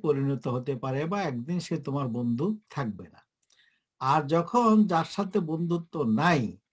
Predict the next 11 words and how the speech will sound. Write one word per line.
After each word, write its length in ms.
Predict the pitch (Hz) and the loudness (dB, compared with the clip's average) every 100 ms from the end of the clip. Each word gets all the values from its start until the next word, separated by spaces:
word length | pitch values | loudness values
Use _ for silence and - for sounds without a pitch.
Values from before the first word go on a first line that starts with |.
| _ _ _ _ | _ _ _ _
তার 220 | 135 165 | 2 4
সাথে 920 | 202 - 240 226 214 214 196 196 233 254 _ _ - | 2 -2 -2 -2 0 4 6 6 6 2 _ _ -8
বন্ধুত্বহীনতার 1800 | 117 175 202 208 220 - _ 220 214 151 156 190 202 180 202 170 139 | 2 4 6 6 2 -2 _ 6 8 8 6 6 6 4 6 6 6
আচরণ, 560 | - 143 139 165 143 127 | 2 0 2 0 2 0
আমি 200 | 135 156 | 0 0
একটু 280 | 165 180 170 - - _ _ _ | 0 -2 -4 -4 -16 _ _ _
<laughs> 500 | 202 233 - 220 - - - - | -4 0 2 2 0 -2 -20 0
মানে 280 | 220 175 165 | 2 4 4
বাংলাটাকে 880 | 196 156 139 208 180 190 170 190 208 - - - - | 4 4 2 2 2 0 0 2 0 -4 -16 -14 -4
একটু, 400 | 165 160 185 175 - - - - - | -4 2 2 2 -2 -20 -20 -18 -8
আহ, 340 | 135 143 143 | -4 -4 -6